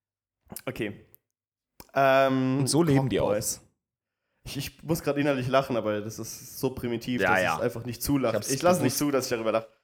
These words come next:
Speaker 1: Ich, ich lass es nicht zu, dass ich über sowas Primitives lache jetzt. Okay,
Speaker 2: bewusst
Speaker 1: gut, gehen wir
Speaker 2: vorsichtig
Speaker 1: weiter.
Speaker 2: ausgesprochen, aber es bringt ja nichts bei dir.
Speaker 1: Mhm, mhm.
Speaker 2: Nun.
Speaker 1: Weiter. Ich, ich muss mich ablenken davon. <laughs> Cork Boys.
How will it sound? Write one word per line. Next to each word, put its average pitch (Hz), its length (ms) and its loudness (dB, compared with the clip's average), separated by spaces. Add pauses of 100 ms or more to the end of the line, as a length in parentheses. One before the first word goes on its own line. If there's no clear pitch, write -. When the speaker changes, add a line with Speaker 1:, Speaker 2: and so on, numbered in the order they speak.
(200)
Speaker 1:
Ich, 135 160 -6
ich 165 100 0
lass 190 160 8
es 165 100 -2
nicht 156 140 0
zu, 170 120 2
dass 139 180 -2
ich - 100 -6
über 165 200 6
sowas 175 300 6
Primitives 147 500 -2
lache 165 240 6
jetzt. - 260 -4
Okay, 190 240 6
Speaker 2:
bewusst 151 240 4
Speaker 1:
gut, - 60 -8
gehen - 80 0
wir 143 100 6
Speaker 2:
vorsichtig 120 400 4
Speaker 1:
weiter. 104 80 8
Speaker 2:
ausgesprochen, 95 640 0
aber 90 180 0
es 90 80 -6
bringt 107 220 -4
ja 95 60 2
nichts 92 180 -4
bei 87 120 0
dir. 78 180 -8 (1300)
Speaker 1:
Mhm, 127 240 -2 (260)
mhm. 120 240 -10 (480)
Speaker 2:
Nun. 117 260 -2
Speaker 1:
Weiter. 110 360 4 (800)
Ich, - 140 -8
ich 127 260 -2
muss 147 140 4
mich 135 120 2
ablenken 113 340 0
davon. 104 300 -4 (200)
<laughs> - 220 -8
Cork - 380 0
Boys. - 340 -8